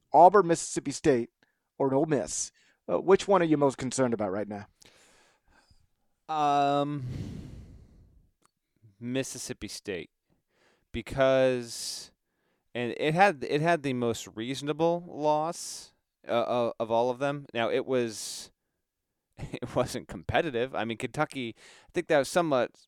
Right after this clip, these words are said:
Speaker 2: like, Kentucky's really rounding into shape as a top ten program here, uh, and Mississippi State kinda got it close a little bit there, and then Kentucky just bloated the lead. But because we have a program here,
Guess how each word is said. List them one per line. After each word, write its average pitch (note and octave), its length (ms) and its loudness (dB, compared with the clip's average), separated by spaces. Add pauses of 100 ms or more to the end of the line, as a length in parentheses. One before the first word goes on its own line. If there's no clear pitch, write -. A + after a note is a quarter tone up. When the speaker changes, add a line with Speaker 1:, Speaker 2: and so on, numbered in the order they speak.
(160)
Speaker 2:
like, A#2 220 -2
Kentucky's B2 500 -4
really A2+ 420 0
rounding B2+ 440 2
into G#2+ 100 -4
shape A#2 260 0
as F2 80 -12
a F2 60 -16
top G#2+ 240 -4
ten F#2+ 160 -10
program F#2+ 460 -6
here, F2+ 340 -6 (340)
uh, G2 280 -4
and A#2+ 120 -4
Mississippi C#3+ 320 -8
State - 220 -6
kinda D3+ 260 -2
got C3+ 160 0
it A#2 120 -4
close B2+ 300 -2
a A#2+ 40 -8
little D3 300 -4
bit C3+ 180 -4
there, B2+ 220 4
and A#2 100 -2
then G#2+ 80 -8
Kentucky G2+ 560 -8
just F#2 240 -16
bloated A2+ 320 -2
the G2 100 -10
lead. G2+ 480 -8 (720)
But C3 200 4
because F#3+ 640 -2
we D3+ 160 -4
have C#3+ 340 4
a A#2+ 80 -4
program A2+ 720 0
here, F#2+ 480 -8